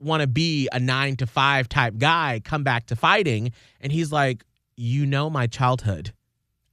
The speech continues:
I do not want that for my child. It was chaos. It was traumatic. I'm fucked up.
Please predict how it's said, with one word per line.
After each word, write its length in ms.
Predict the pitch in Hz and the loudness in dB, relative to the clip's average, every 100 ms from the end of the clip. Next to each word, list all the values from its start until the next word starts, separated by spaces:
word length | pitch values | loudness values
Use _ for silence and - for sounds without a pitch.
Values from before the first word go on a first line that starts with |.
| - | -2
I 120 | 139 | 0
do 220 | 127 143 | 2 2
not 220 | 143 127 | 2 0
want 260 | 120 120 117 | 2 0 0
that 180 | 104 - | -6 -4
for 160 | 120 | -2
my 140 | 110 90 | -2 -4
child. 520 | - 135 139 71 - | -2 2 2 0 -8
It 140 | 135 131 | -8 -6
was 160 | 117 | -8
chaos. 600 | - 143 170 123 73 - 131 | -8 -2 -2 -2 -6 -14 -12
It 120 | 147 | -8
was 140 | 127 | -8
traumatic. 640 | - 131 131 151 170 113 - - _ - | -8 -6 2 4 4 0 -6 -20 _ 2
I'm 220 | 190 226 - | 2 2 2
fucked 280 | 117 - 123 | 0 0 -2
up. 200 | 101 | -2